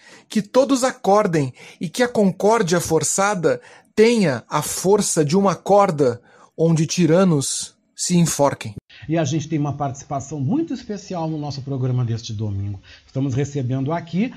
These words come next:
Speaker 2: o nosso colega, psicólogo, dirigente político e também apresentador do programa Diálogos do Poder, aqui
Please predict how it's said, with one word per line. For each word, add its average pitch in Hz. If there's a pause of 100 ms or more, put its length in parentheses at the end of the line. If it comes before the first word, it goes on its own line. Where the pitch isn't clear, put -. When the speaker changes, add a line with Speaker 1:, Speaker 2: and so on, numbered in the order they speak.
(140)
Speaker 2:
o 160
nosso 147
colega, 127
psicólogo, 143
dirigente 123
político 147
e 170
também 170
apresentador 175
do 196
programa 196
Diálogos 214
do 208
Poder, 175 (240)
aqui 208